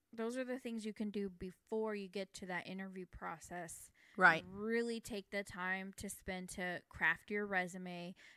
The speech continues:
Speaker 1: picking the right words. It's kinda like a poem or a haiku. You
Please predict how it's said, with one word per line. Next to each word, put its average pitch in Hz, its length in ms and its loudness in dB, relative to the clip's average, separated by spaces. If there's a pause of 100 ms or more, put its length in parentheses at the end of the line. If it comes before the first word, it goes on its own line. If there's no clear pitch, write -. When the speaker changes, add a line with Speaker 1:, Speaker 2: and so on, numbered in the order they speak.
(100)
Speaker 1:
picking 196 400 -4
the 180 120 -8
right 175 340 2
words. 185 500 -4
It's - 120 -14
kinda 330 180 4
like 254 180 2
a 196 40 -4
poem 208 480 0
or 170 100 -2
a 170 60 -4
haiku. 170 320 -2
You 196 160 -4